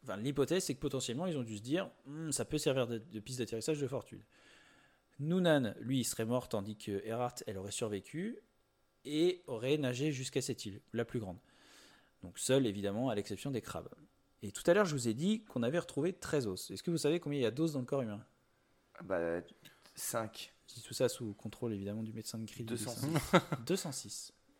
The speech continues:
Speaker 1: exactement. Euh, donc ma question est, qu'est-il arrivé au reste des ossements ?
Speaker 2: Bah, les crabes.
Speaker 1: Mhm. Donc il y a certaines preuves qui semblent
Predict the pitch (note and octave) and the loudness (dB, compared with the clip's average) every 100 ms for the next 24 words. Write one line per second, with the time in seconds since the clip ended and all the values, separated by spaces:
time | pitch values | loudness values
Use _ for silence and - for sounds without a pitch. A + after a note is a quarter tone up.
0 | _ A2+ C3+ D3 G2+ E2+ - - - - | _ -8 -6 -6 -8 -12 -18 -20 -20 -20
1 | - - - - - G#2 F#2+ F#2 F#2+ - | -20 -20 -20 -12 0 2 4 0 -4 -6
2 | A2+ - D3 C#3 - G2 F2+ F3+ - D3+ | -8 2 2 2 -2 -2 -2 -2 -2 -4
3 | - F#3 A2+ B2+ F3 F#2+ B2 - A2+ C3 | -2 0 0 2 2 2 0 0 -2 -2
4 | A#2 - G2 - _ F#2 F#2+ F#2 C#3 C#3 | -2 -6 -14 -18 _ -2 0 0 0 0
5 | D#3 - - - - _ A2+ G2 F#3+ C#3+ | -4 -16 -20 -20 -20 _ -14 -4 -4 -4
6 | _ - - - - - C#3 C3+ F3 C#3 | _ -20 -20 -20 -18 -6 0 2 4 2
7 | A#2+ - G3+ G3+ - - - C3 | 4 4 4 4 -4 -6 -4 -4